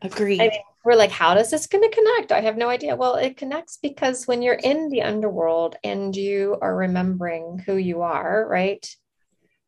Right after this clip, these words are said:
Speaker 2: The storm can be swirling around you without attaching to the fear, because you
Speaker 1: Yes.
Speaker 2: aren't fear, right?
Speaker 1: Yes.
Speaker 2: Your soul.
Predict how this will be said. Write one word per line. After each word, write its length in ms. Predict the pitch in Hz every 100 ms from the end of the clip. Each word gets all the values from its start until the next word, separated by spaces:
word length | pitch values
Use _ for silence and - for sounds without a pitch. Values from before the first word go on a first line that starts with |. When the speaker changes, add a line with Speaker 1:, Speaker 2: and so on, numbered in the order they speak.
| _ _ _ _ _ -
Speaker 2:
The 100 | 220
storm 500 | - 226 240 247 233
can 360 | 220 202 190
be 120 | 190 185
swirling 500 | 185 202 214 185 180
around 580 | 156 - 220 226 214 180
you 420 | 147 101 110 - _
without 880 | 208 190 - - - - - - - - _ _ _ _ _ _ _
attaching 640 | 196 - 196 185 185 175 180
to 140 | -
the 80 | 180
fear, 400 | - - - - _ _ _ _ _ _
because 280 | _ - 185 196
you 80 |
Speaker 1:
Yes. 160 | 196 -
Speaker 2:
aren't 260 | 220 - - -
fear, 360 | - 123 190 - _ _ - _
right? 420 | 196 196 - - _ - - _ _ _ _ _ _ -
Speaker 1:
Yes. 100 | 202
Speaker 2:
Your 100 | 196
soul. 460 | 180 190 190 185 -